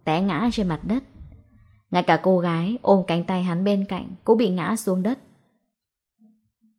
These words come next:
Hai người cùng ngã, gây tiếng động không nhỏ. Mọi người trong hội trường đưa mắt nhìn lại. Ngô Ngọc Hòa trong tỉnh coi như là người có uy tín danh dự,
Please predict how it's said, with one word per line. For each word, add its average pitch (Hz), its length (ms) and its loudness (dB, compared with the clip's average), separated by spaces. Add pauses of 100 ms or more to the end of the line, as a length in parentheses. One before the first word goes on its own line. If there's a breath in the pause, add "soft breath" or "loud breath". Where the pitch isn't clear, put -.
(600)
Hai 185 260 2
người 165 320 2
cùng 160 220 0
ngã, 180 420 -4
gây 208 100 4
tiếng 196 220 2
động 170 160 2
không 180 320 -4
nhỏ. 151 360 -4 (360 soft breath)
Mọi 196 140 4
người 202 160 6
trong 240 180 0
hội 214 240 2
trường 165 360 -2
đưa 180 140 4
mắt 247 240 -2
nhìn 170 220 2
lại. 147 280 -4 (1500)
Ngô 185 180 10
Ngọc 160 240 2
Hòa 156 360 -4 (260)
trong 175 320 -2
tỉnh 135 380 -2
coi 208 160 2
như 208 140 4
là 190 100 2
người 160 280 2
có 165 160 0
uy 196 240 2
tín 180 280 0
danh 185 260 -2
dự, 170 240 -2